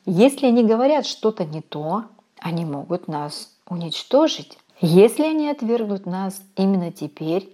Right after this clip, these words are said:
мы будем травмированы намного сильнее, чем когда-либо прежде. Что же делать в этой ситуации? Это типичный сценарий, большинство из нас испытывало это, по крайней мере, однажды.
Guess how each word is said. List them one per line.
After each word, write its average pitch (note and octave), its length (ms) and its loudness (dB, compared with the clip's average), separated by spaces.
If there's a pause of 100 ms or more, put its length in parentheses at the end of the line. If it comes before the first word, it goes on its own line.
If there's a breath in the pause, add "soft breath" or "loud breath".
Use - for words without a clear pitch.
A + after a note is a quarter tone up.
(140)
мы E3+ 120 -4
будем D3+ 300 -4
травмированы D#3 760 -8
намного D#3 480 -4
сильнее, C#4+ 600 0
чем E3 240 -6
когда-либо D#3+ 680 -2
прежде. C4+ 520 -2 (180)
Что - 240 -16
же D#3 140 -8
делать B3 380 2
в - 40 -20
этой - 180 -10
ситуации? - 680 -14 (260)
Это F3+ 300 4
типичный F#3+ 600 2
сценарий, D#3+ 760 -2
большинство F3 680 0
из D#3+ 260 -10
нас F3+ 300 -4
испытывало D#3 920 -6 (100)
это, G#3 320 -2
по C#4+ 160 -6
крайней F#3 380 -4
мере, D#3+ 380 -4 (280)
однажды. E3+ 640 -6